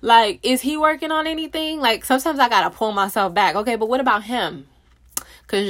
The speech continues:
you know, I've done a lot. Like, like I've told people, and this is not me boasting, it's just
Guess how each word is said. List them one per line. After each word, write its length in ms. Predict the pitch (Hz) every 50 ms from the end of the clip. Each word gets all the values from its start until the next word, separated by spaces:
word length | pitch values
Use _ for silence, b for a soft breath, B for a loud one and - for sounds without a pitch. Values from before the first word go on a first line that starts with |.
| 180
you 140 | 180 214 247
know, 280 | 247 220 208 190 190 - -
I've 260 | 185 214 254 233 180
done 320 | 170 180 170 170 156 - -
a 200 | - 170 165 156
lot. 460 | 156 147 151 165 175 170 165 - - -
Like, 300 | 175 175 165 160 - - - -
like 240 | 180 185 165 170
I've 160 | 175 180 180 -
told 260 | - 202 175 180 180
people, 280 | 196 185 175 - 180
and 80 | 180 180
this 160 | 190 190 -
is 80 | 185 175
not 340 | 185 180 170 165 - - B B B B B B B
me 160 | - 214 202
boasting, 580 | 175 139 127 - 175 220 226 - - 180 180 180
it's 140 | 180 190 165
just 240 | 156 185 185 -